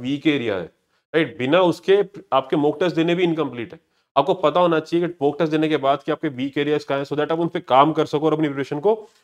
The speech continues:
कंप्लीट कर सको। इसके अंदर आपको प्रॉपर एक एनालिसिस मिलेगा, राइट? कि आपको ये भी दिखेगा कोई सिली मिस्टेक तो नहीं कर रहे, राइट? कि टाइम मैनेज नहीं हो पा रहा, कहाँ पे क्या मिस्टेक हो रही है, कौन सा टॉपिक अपना वीक है,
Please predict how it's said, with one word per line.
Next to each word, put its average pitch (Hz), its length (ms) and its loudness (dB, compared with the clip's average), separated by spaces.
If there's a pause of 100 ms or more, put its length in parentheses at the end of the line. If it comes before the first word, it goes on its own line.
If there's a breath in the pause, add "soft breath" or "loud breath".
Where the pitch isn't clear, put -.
(140)
कंप्लीट 156 400 0
कर 131 100 0
सको। 101 320 -8
इसके - 220 -6
अंदर 170 160 2
आपको 180 120 -2
प्रॉपर 175 360 -2
एक 185 100 -6
एनालिसिस 147 460 -2
मिलेगा, 151 320 2 (360)
राइट? 185 180 2
कि 165 60 -2
आपको 160 160 -2
ये 160 140 2
भी 175 100 0
दिखेगा 165 280 0
कोई 160 120 0
सिली 151 260 -2
मिस्टेक 160 300 -2
तो 160 80 -2
नहीं 165 100 2
कर 156 160 0
रहे, 123 100 -6 (520)
राइट? 143 200 0
कि 143 100 -6
टाइम 135 280 2
मैनेज 156 200 4
नहीं 156 160 4
हो 143 60 0
पा 139 120 0
रहा, 120 120 2 (220)
कहाँ 151 200 -2
पे 160 80 -4
क्या 151 200 -2
मिस्टेक 151 340 -2
हो 143 80 -4
रही 135 100 -2
है, 127 60 -4
कौन 147 140 -2
सा 156 160 -4
टॉपिक 151 280 0
अपना 151 200 0
वीक 147 280 -6
है, 113 120 -8